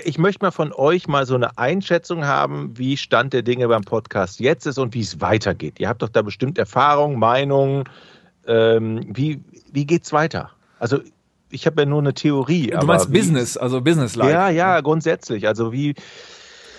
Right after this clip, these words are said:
Speaker 1: wie wird es sich entwickeln weiter?
Speaker 2: Naja,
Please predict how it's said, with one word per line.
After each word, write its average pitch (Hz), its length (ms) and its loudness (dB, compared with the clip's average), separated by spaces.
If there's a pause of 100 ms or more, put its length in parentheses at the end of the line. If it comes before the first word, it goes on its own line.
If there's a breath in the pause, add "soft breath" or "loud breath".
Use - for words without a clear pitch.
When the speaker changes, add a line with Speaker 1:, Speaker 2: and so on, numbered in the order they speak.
(380 loud breath)
Speaker 1:
wie 147 160 4
wird 175 140 2
es - 300 -10
sich 147 260 0
entwickeln 143 520 2
weiter? 92 460 0 (520)
Speaker 2:
Naja, 107 340 -8